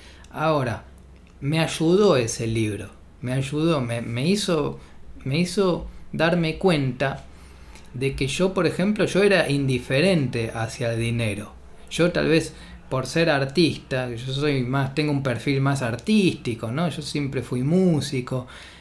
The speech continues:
este, es, fui un poco indiferente con el dinero, me di cuenta, y me di cuenta de eso, y lo estoy, lo estoy superando. Entonces, por ejemplo, hoy fui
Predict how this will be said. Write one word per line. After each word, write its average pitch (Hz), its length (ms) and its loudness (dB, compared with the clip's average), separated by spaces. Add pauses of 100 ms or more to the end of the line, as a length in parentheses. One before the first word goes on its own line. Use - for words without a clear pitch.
(160)
este, 135 840 -2 (420)
es, 135 160 -8
fui - 200 0
un 202 120 2
poco 190 260 0
indiferente 135 800 0
con 113 140 -2
el 107 100 -2
dinero, 113 380 -2
me 120 220 -2
di 160 100 -2
cuenta, 156 600 -2 (300)
y 123 120 -4
me 127 140 0
di 165 120 2
cuenta 165 420 4
de 107 160 -2
eso, - 220 -12 (260)
y 131 100 -6
lo 131 100 -2
estoy, 147 520 2 (320)
lo 131 60 -4
estoy 147 420 0
superando. 135 680 0 (460)
Entonces, 175 360 2
por 175 140 2
ejemplo, 180 440 2
hoy 196 200 6
fui 175 520 2